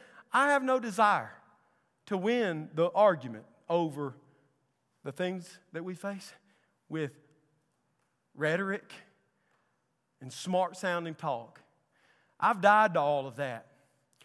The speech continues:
The only thing I want to preach to them is Christ and what? Him crucified, the Savior,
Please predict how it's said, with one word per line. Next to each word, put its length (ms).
The 80
only 180
thing 160
I 120
want 240
to 100
preach 280
to 80
them 280
is 160
Christ 800
and 260
what? 300
Him 560
crucified, 680
the 80
Savior, 600